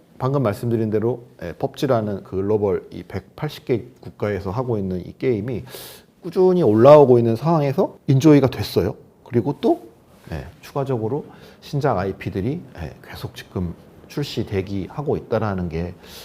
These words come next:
좀, 음, 투자하는데 좀 더 불안 요소를 줄일 수 있는, 예, 그런 투자처가 아닌가 이렇게 좀 말씀을 드리고 있습니다. 그러니까 기존 게임 실적이 증가하고 있고 신작 게임이 흥행이 검증이 됐고, 예, 그래서 그런 회사라야,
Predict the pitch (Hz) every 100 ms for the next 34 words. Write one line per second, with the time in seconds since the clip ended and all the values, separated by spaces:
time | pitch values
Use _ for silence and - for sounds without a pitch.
0 | - - 92 85 80 - - 82 76 -
1 | - - 107 107 98 90 87 117 110 85
2 | 85 - - 101 98 90 85 90 107 147
3 | - - 175 180 - - 82 71 - _
4 | _ - 90 - - 95 92 82 - -
5 | - - - - 147 143 127 110 82 82
6 | 92 82 85 - - - 87 82 76 78
7 | - 87 82 - 90 76 - - 71 -
8 | - - - - 95 - 131 123 123 117
9 | 110 131 127 110 104 107 110 98 98 -
10 | 160 190 - 139 135 135 113 104 104 151
11 | 139 117 - 98 101 95 90 - - -
12 | - _ - - - _ - 80 101 135
13 | - - - - - - _ _ - 107
14 | 104 101 147 160 110 92 82 98 82